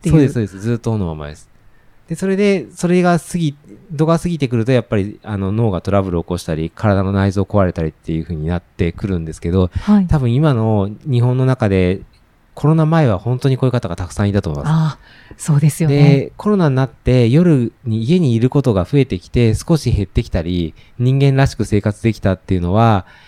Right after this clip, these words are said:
Speaker 2: 飲食業の方なんかもかなり多く感じるので、
Speaker 1: うーん。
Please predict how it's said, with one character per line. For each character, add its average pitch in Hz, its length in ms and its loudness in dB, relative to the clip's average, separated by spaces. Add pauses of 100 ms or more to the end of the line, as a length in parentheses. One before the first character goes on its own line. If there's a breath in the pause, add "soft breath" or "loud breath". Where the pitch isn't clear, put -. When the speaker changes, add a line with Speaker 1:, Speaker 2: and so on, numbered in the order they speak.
(120)
Speaker 2:
飲 180 180 2
食 214 240 -6
業 196 160 2
の 131 80 -2
方 113 200 -2
な 101 120 0
ん 87 40 -8
か - 100 -10
も 87 80 -4
か 131 100 2
な 127 100 4
り 95 80 2
多 101 100 4
く - 160 -20
感 101 220 -2
じ 98 120 0
る 95 60 -2
の 80 120 0
で、 80 260 2
Speaker 1:
う 190 60 4
ー - 20 6
ん。 202 760 4